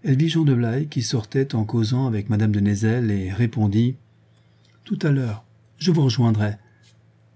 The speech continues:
Je vais voir si les enfants sont couchés. » « Mademoiselle, » proposa l'abbé, «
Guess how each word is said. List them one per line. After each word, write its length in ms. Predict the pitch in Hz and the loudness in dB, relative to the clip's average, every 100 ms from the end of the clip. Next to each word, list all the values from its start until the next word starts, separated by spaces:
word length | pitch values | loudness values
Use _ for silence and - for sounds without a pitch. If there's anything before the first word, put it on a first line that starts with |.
| - | -6
Je 120 | 147 | 0
vais 80 | 160 | 2
voir 300 | 170 160 143 | 2 0 -2
si 160 | - | -2
les 180 | 120 110 | -2 0
enfants 320 | 117 107 127 | -2 -2 -2
sont 160 | 113 110 | -2 -4
couchés. » « 500 | - 113 - 113 107 - _ _ _ _ _ _ _ _ _ _ _ - | -4 -4 -2 -4 -6 -12 _ _ _ _ _ _ _ _ _ _ _ -2
Mademoiselle, » 600 | 113 107 101 104 101 113 _ _ _ _ - | 0 2 2 0 0 -4 _ _ _ _ -10
proposa 400 | - 107 104 101 | -6 -4 -2 0
l'abbé, « 320 | 98 104 | -2 -2